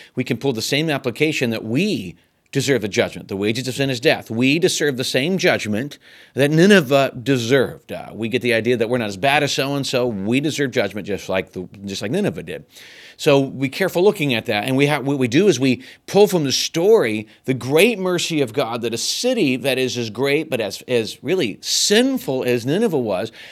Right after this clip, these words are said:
upon their repentance, God brought mercy. So you see God's mercy, it displayed to people.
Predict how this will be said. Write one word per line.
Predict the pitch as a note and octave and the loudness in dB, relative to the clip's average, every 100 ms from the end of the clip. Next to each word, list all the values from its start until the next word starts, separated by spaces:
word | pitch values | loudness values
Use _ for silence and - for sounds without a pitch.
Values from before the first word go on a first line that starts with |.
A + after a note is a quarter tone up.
| - - | -20 -10
upon | A#2 B2 E3+ A#3 | -8 -2 2 2
their | G#3+ | 2
repentance, | D#3+ C#3 E3 A3+ G3+ C3 A2+ | 0 0 0 0 0 -2 0
God | B2 D#3 F3+ | 0 0 0
brought | E3+ | 0
mercy. | D3+ C3+ G#2 - - | -2 -4 -8 -12 -18
So | - E3 | -4 0
you | D3+ | 0
see | - G3+ A3 F#3+ - - - - | 0 -2 0 -2 -4 -14 -20 -2
God's | C3 F#3 F#3+ C#3+ | 0 2 0 0
mercy, | D3+ D3+ - - A#2+ | 0 0 -2 -2 -2
it | A#2 C3 | -2 -6
displayed | G#2 C3 - A#3 E4 D4 F#2+ - - - | 0 2 2 0 -4 -4 -8 -12 -14 -2
to | D#3+ | -2
people. | D#3+ C#3+ D3 C#3 C#3+ | 0 -2 2 0 0